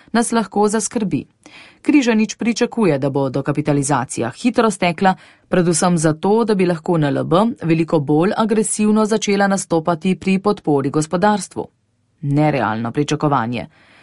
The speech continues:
S čim naj banka servisira gospodarstvo, če pa tega denarja nima? Kot da ne bi vedel, da je bil denar, ki so ga na banki dobili s pomočjo dosedanjih dokapitalizacij,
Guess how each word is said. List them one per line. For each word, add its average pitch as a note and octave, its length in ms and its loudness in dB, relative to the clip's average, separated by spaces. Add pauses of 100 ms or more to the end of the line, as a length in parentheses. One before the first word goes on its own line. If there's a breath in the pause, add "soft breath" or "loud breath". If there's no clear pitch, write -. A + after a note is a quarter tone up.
(140 soft breath)
S - 100 -14
čim D4+ 260 2
naj G#3+ 160 4
banka E3 420 0
servisira D3+ 640 0
gospodarstvo, C#3+ 760 -2 (200 soft breath)
če D#3+ 140 -2
pa C3+ 200 2 (200)
tega G3+ 260 2
denarja B2+ 520 -4
nima? G3 400 2 (640 soft breath)
Kot D#4+ 160 4
da C#4+ 140 4
ne C4 160 2
bi A#3+ 160 -2
vedel, A3+ 280 2
da G#3+ 100 2
je G#3 100 2
bil G3+ 160 0
denar, F3 420 2
ki F3+ 120 -8
so D3+ 120 -4
ga C#3+ 120 -2
na C3+ 80 0
banki C3 360 -2
dobili E3+ 420 0
s F3+ 120 -4
pomočjo E3+ 480 2
dosedanjih D#3 600 0
dokapitalizacij, F#3 960 0